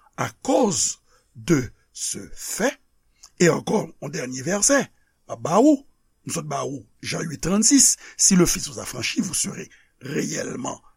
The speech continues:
libre. Tout m'est permis, mais je ne me laisserai asservir par quoi, par quoi que ce soit. Un Corinthiens dix, vennntwa, tout bagay, t-, t-,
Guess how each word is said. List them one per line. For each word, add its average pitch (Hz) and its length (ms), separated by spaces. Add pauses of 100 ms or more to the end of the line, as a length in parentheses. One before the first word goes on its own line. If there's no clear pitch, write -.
libre. 214 680 (1040)
Tout 277 360
m'est 139 200
permis, 202 680 (680)
mais 165 280
je 151 160
ne 147 100
me 143 120
laisserai 156 600 (260)
asservir 160 760 (220)
par 135 180
quoi, - 240 (180)
par 139 240
quoi 127 180
que - 80
ce 226 140
soit. - 320 (240)
Un 156 100
Corinthiens 139 360
dix, 185 340
vennntwa, 214 460 (460)
tout - 100
bagay, - 380 (380)
t-, - 80 (100)
t-, 117 80